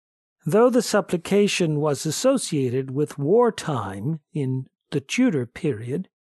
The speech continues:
its versicles and responses were first written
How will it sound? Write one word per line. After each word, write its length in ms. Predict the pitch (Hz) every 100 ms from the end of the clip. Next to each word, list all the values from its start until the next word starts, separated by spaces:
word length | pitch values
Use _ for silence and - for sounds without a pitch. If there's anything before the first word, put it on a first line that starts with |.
| _ _ _
its 240 | 185 180 170
versicles 640 | 190 277 - 220 208 190
and 200 | 175 160
responses 840 | 160 - - 196 202 - 175 151
were 120 | 170 -
first 500 | - 285 - - -
written 420 | 131 - 127